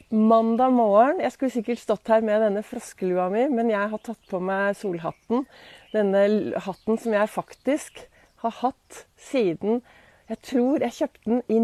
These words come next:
nitten åttisju. Ingen god sommer uten en god solhatt. Oppi denne hatten så sitter det så mye god energi, og faktisk også mye gode troer, for jeg har så mye gode minner fra den.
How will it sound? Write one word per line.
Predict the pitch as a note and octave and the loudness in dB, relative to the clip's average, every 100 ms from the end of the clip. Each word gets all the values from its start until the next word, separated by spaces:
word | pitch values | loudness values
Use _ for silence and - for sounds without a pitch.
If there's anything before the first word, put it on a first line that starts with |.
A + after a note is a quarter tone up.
| A#3 | 2
nitten | - _ - G#3 A3+ _ _ G#3 | -2 _ -6 -4 -4 _ _ -12
åttisju. | - A#3+ - C4+ E4+ - _ - - _ _ _ _ - | -4 -4 -2 -2 -2 -6 _ -20 -20 _ _ _ _ -2
Ingen | D#4 C4 D4 D4 | 2 4 4 2
god | C4 C#4+ C#4+ | 2 0 0
sommer | B3+ A#3 C4+ B3+ | 2 4 4 2
uten | B3 - A3 A#3 - | 0 0 0 2 2
en | A3 G#3 | 2 2
god | G3+ G#3 | -2 -2
solhatt. | A3+ F3 F#3 - - | -4 -4 -4 -8 -10
Oppi | - _ B3+ | -10 _ 2
denne | B3 A3 G#3 | 4 2 0
hatten | - A#3+ | -2 -2
så | A#3+ A#3+ | -2 -6
sitter | - - - A3 | -8 -10 -6 -6
det | - | -4
så | G3 G3+ | -4 -2
mye | G3+ F3 G3+ G3 | -2 -2 -2 -2
god | F#3+ F#3+ B3 C4 - G3 | -2 -2 -2 -4 -8 -6
energi, | G3+ A3+ - - A#3 E4+ G4+ - - - - _ _ | -4 -4 -8 -4 -2 -2 -4 -10 -20 -20 -20 _ _
og | B3 | -8
faktisk | - G3+ - C4 - - | -8 -14 -8 -6 -6 -10
også | - C4 | -6 -2
mye | B3+ A3+ A3+ | 0 0 0
gode | B3 G#3+ A3+ | 0 0 0
troer, | C#4+ A3+ D4 | -2 -2 -2
for | - | -6
jeg | C4 | -8
har | A#3+ | -6
så | B3+ | -4
mye | C4+ | -2
gode | C#4+ C#4+ D#4+ | 0 0 2
minner | F4 C#4+ A#3+ | 4 4 2
fra | B3 C#4 | 0 -2
den. | F#4 | -2